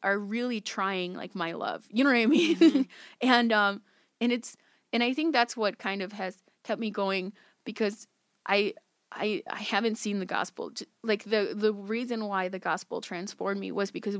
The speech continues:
Speaker 1: people were willing to reach out and, and reach out to me even when I was, like, this rock,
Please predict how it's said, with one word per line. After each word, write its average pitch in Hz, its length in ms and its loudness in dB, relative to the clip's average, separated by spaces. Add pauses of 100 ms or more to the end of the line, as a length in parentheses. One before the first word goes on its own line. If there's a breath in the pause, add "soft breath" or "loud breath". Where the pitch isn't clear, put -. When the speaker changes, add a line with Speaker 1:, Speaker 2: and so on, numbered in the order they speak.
(120)
Speaker 1:
people 214 300 0
were 196 160 -2
willing 185 340 -4
to 208 160 -4
reach - 260 -6
out - 340 -2 (360 loud breath)
and, 185 340 0 (480 soft breath)
and 202 200 0
reach 214 240 0
out 180 180 2
to 220 80 -4
me 190 200 -4
even 208 360 0
when 185 140 -2
I 180 100 -4
was, 180 180 -6
like, 170 200 -6 (360 soft breath)
this 185 280 2
rock, 165 520 0